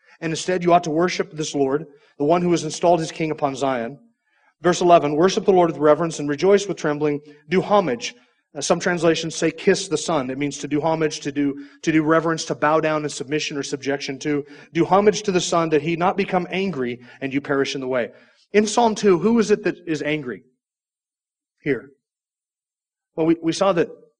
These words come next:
somebody speaks to the nations in his anger in verse five, and that is the Father. That is the one who installs this king. He says to the nations, "I'm gonna put in my king on Zion." But in verse twelve, who is it that's angry?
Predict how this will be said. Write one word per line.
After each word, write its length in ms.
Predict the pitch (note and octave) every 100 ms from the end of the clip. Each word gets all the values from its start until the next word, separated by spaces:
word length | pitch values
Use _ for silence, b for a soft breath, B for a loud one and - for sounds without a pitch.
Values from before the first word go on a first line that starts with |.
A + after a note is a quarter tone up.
| _
somebody 340 | - F#3+ E3
speaks 420 | - - C#3+ -
to 160 | - D3
the 180 | C3+ B2+
nations 460 | C3+ C3+ C3+ B2
in 140 | B2 B2+
his 100 | A#2+
anger 380 | B2+ C3 D3+ D3+ b b
in 140 | D3 B2+
verse 220 | C#3 C3+
five, 400 | A#2+ A#2+ D3 - _ _ _ _
and 100 | B2
that 140 | C#3+ D3+
is 80 |
the 80 | B2+
Father. 440 | B2 D3 A#2 C3 C#3
That 100 | C3
is 80 | C3
the 60 | C3
one 140 | C3+
who 80 | C3+
installs 380 | A#2 - C3 C3
this 160 | A#2+
king. 320 | - C#3+ B2 C3 _ _
He 120 | - E3+
says 300 | E3 C#3+ C#3+
to 100 | B2+
the 80 |
nations, 520 | B2 D3+ - A2 - - _ _ -
"I'm 100 | C3
gonna 100 | A#2+
put 160 | - B2+
in 60 |
my 140 | A#2 A2+
king 320 | C#3 A#2 G#2+ _ _ _ _ -
on 140 | A#2+
Zion." 420 | C3 F3 B2 C3 - _ _ _ _ -
But 140 | C#3+
in 180 | D3+ D#3
verse 240 | D3 C#3+
twelve, 400 | - G3+ F#3+ C3+ - E3+
who 80 |
is 120 | D#3+ D3
it 120 | C#3+
that's 160 | C3+
angry? 360 | C#3 C3+ A2+